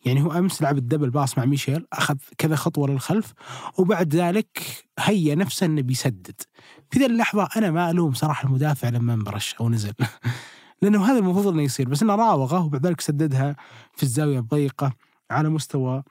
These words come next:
خلينا نقول، مرمى فلاديمير ستوكوفيتش. ولكن ارتفاع مستوى الهلال في الأربع مباريات الماضية كان مرهون بشكل مباشر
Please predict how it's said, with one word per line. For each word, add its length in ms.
خلينا 200
نقول، 500
مرمى 440
فلاديمير 500
ستوكوفيتش. 680
ولكن 340
ارتفاع 480
مستوى 380
الهلال 240
في 100
الأربع 260
مباريات 540
الماضية 440
كان 220
مرهون 500
بشكل 520
مباشر 580